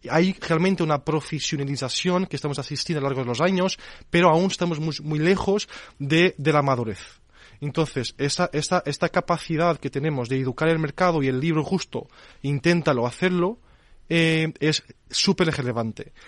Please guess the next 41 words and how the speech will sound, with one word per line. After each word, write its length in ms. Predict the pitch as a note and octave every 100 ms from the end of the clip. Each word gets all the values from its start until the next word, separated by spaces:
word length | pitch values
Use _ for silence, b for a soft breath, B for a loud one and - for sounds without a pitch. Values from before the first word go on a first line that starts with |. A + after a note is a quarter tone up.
| B
Medir 280 | C#3 D3 E3+
el 80 | G3
alcance 360 | F#3+ F#3+ E3+ E3+
neto, 380 | F#3 - F3 -
más 240 | D#3+ D#3+
que 120 | -
al 100 | F3
medir 220 | F3 E3+
el 100 | D#3+
alcan-, 360 | C#3 - E3+ F#3+
alcance, 580 | D3 C#3 F#3+ G3 F#3+ D#3+
es 200 | F#3 - B B B -
quién 160 | F3+ G3
es 100 | F3+
ese 140 | E3+
alcance, 420 | D3+ G#3+ G#3 C#3
cuál 240 | - E3+ F3+
es 80 | E3+
el 100 | D#3+
in-target, 500 | D3 F3+ G3 C3 -
cuál 140 | D#3
es 60 | E3
la 60 |
demografía 480 | E3+ E3 D#3 D3 E3+
por 140 | C#3 C#3
detrás. 560 | C3+ G3+ A3+ - - B B B
Pueden 200 | E3 G3+
ser 120 | G#3
españoles, 500 | F#3 F#3 E3 F#3 G#3
pero 140 | - D3+
que 100 | D3
son 140 | E3
inactivos. 600 | D3+ C3+ - A3+ A2+ - _
Pueden 300 | D3+ E3 F#3
ser 200 | - F3
justamente 680 | E3 - E3+ F3+ F3 C#3+ C3+
españoles 420 | C3+ C#3+ D3+ F3+
que 100 | E3+
son 120 | D#3+
otro 180 | D3 C#3
país. 380 | B2+ G3 G3